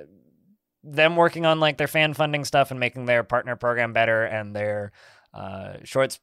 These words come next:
b-, better and making, you know, just the platform better as a whole for creators. And also something that's left out of this that I think is kind of funny is they, they put out a blog at the beginning of this year saying, "We got a lot of things coming," which is a lot of this stuff that's being announced here. One thing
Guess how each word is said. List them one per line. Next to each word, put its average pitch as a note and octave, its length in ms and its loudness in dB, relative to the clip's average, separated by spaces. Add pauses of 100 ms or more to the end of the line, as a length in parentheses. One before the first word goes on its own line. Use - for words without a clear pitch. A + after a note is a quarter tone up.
(140)
b-, - 80 -20 (200)
better A#2+ 420 0
and G#2+ 400 -6
making, G#2+ 440 -14 (300)
you C4+ 60 -6
know, B2+ 180 -2 (100)
just - 220 -14
the - 60 -12
platform B2+ 540 -10 (260)
better A#2+ 220 2
as B2+ 120 0
a A#2 80 2
whole B2+ 220 4
for C3 160 -4
creators. C3 400 2 (240)
And C#3+ 180 -4
also G3+ 400 6
something F3+ 260 0
that's D3+ 140 0
left D#3+ 180 4
out C3+ 140 6
of C3 60 2
this A#2 220 -2
that B2 200 2
I A#2 80 4
think A2 180 -8
is G#2 80 -12
kind G#2 140 -10
of G2+ 60 -14
funny C#3 180 0
is A2+ 100 -4
they, B2 140 0
they C#3+ 100 -4
put G#3 120 0
out G#3+ 100 0
a C#3+ 40 -2
blog B2 260 2
at B2 40 -6
the A#2 60 -10
beginning C#3 220 -2
of C#3 80 -2
this A#2 120 -8
year G#2+ 120 -8
saying, G#2+ 220 -10
"We G3 80 -2
got D4+ 160 4
a D4+ 60 6
lot E4 160 6
of E4 120 0
things D4+ 240 0
coming," G3+ 320 8
which D3 160 2
is D#3 80 -2
a F3 40 0
lot D#3 140 10
of C#3 60 2
this B2 100 -2
stuff - 220 2
that's G2+ 100 -12
being B2 160 -2
announced C3 280 2
here. - 100 -4 (240)
One A4 160 -6
thing B4 100 -2